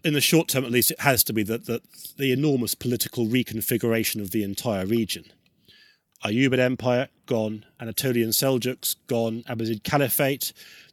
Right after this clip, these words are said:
um, to some extent the Crusader States, the effects on the, on the regions of the Caucasus, all the many smaller emirates and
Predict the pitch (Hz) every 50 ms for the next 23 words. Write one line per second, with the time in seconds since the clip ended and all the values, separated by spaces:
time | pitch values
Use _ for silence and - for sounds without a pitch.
0 | _ _ _ - 120 110 117 107 - - 131 139 120 143 135 - - - 123 110
1 | 120 107 95 - - - 147 139 147 - - - - - - - - - - -
2 | - - _ _ _ _ _ - 127 107 - - 147 143 - - - - 123 117
3 | 107 - - - - 123 113 107 110 107 127 127 110 - 127 110 95 104 101 -
4 | - 151 143 - - - - 143 135 123 - - - 180 180 180 175 165 151 139
5 | 139 139 131 127 113 - - - 151 147 143 135 120 123 - _ _ _ - 139
6 | 143 139 139 135 143 - - - - - 117 110 110 - -